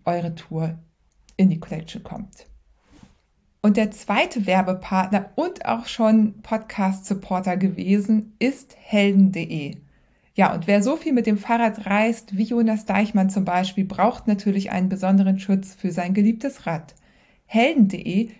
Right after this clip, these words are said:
bietet dafür genau das Richtige, den Premium E-Bike und Fahrradschutz. Diese Fahrradversicherung beinhaltet wirklich das komplette Rundum-Sorglos-Paket. Unter anderem mit weltweitem Schutz bei Diebstahl und Reparatur,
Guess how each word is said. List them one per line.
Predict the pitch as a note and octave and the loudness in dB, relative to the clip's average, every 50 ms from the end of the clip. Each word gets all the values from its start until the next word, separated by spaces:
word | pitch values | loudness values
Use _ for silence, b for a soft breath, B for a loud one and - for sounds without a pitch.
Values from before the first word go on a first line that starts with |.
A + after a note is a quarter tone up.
| B B - | B B -4
bietet | B3 B3+ B3+ C#4+ A#3+ - | -4 -4 -4 -4 -6 -2
dafür | - F3 F#3 F#3+ - A3 | 0 0 0 0 0 -2
genau | G3 G3 F3 E3+ F3 E3+ F#3 | -2 -2 -2 -2 -2 0 0
das | G3 G3+ G3 - G3 | 0 0 0 -2 -4
Richtige, | F#3 F#3 - - E3 D#3+ D#3 D3+ D3+ - b b b b b b b - | -6 -6 -6 -8 -8 -6 -6 -8 -8 -12 b b b b b b b 0
den | G3 G3 G3 | 0 0 0
Premium | - - - B3 B3 C4 C4 B3+ B3+ B3+ B3+ B3 A#3 - _ - | -2 -8 -4 -4 -2 -2 0 -2 0 0 0 -2 -4 -6 _ 0
E-Bike | G#3+ A3 A3 G#3+ G#3+ G#3 G#3 G3+ G3+ G3+ - | 0 2 2 2 2 2 2 2 0 -2 -2
und | G3+ F#3+ | -4 -4
Fahrradschutz. | - - F#3+ E3 D#3+ D#3+ - - - D#3 D3+ - - - - - _ _ _ _ _ _ _ _ _ _ _ _ - | -2 -4 -6 -4 -6 -6 -8 -8 -8 -8 -8 -10 -14 -20 -20 -20 _ _ _ _ _ _ _ _ _ _ _ _ -2
Diese | A#3 C4 C#4+ D#4+ | 0 0 0 0
Fahrradversicherung | - - B3+ B3 B3 B3 B3+ - G#3+ F#3 E3 F3+ - F#3+ F#3+ F#3+ G3 G#3+ G#3+ G#3+ - | -2 -2 -2 -2 -2 -2 0 2 2 2 0 0 -2 0 2 2 4 2 2 0 -2
beinhaltet | - G3+ - - A3+ A3+ A3+ A3 G#3 G3+ G#3 G3 G3 - | -8 -6 0 4 4 4 6 4 2 2 0 0 0 0
wirklich | A3 A3 A3+ A#3 A3 | -2 -2 -2 -4 -4
das | G3+ F#3+ F#3+ | -4 -4 -2
komplette | - G3 F#3+ - G3+ F#3+ F#3+ G#3+ | -2 -4 -2 0 0 0 2 2
Rundum-Sorglos-Paket. | G3 G3 F#3 F#3 F#3 G#3 F#3+ F#3+ F3+ F3 E3+ E3 E3 - F3 D#3+ - - - E3 E3 E3 - - D#3 D#3+ D#3+ - - b b b b b b b b b b b _ - | 0 0 -2 -4 -4 0 0 0 0 0 -2 -4 -4 -6 -10 -12 -12 -12 -12 -12 -12 -12 -10 -10 -10 -10 -10 -14 -18 b b b b b b b b b b b _ -6
Unter | A3+ B3+ C#4 - D#4 - | -4 -4 -4 -4 -4 -2
anderem | - G#3 G#3 G#3+ G#3+ G#3 G3+ G3+ G3+ | 2 4 6 6 6 6 6 6 6
mit | G3 G3 G3 G3 - _ _ _ _ - | 6 6 4 0 -4 _ _ _ _ -2
weltweitem | - G3 G#3+ B3+ C#4 - - A3+ A3 A3 A3+ G#3+ G3+ | 0 2 2 0 -2 -4 -2 -2 -2 0 2 2 2
Schutz | F#3+ - - A#3 A3+ - - - | 0 0 -4 -6 -6 -6 -8 -8
bei | - F#3+ F3+ | -4 -4 -4
Diebstahl | E3 E3 G#3 A3+ C4 - - - - G#3+ G3+ F#3+ | -4 -2 -2 -2 -2 -4 -8 -6 -2 -2 0 0
und | F#3 F#3+ - | -2 -4 -6
Reparatur, | F#3+ F#3+ F#3+ G3 F3 E3 E3 - - - G3+ G#3 A#3 D4+ E4 | -8 -6 -6 -6 -8 -8 -10 -10 -8 -2 -2 -2 -2 -2 -6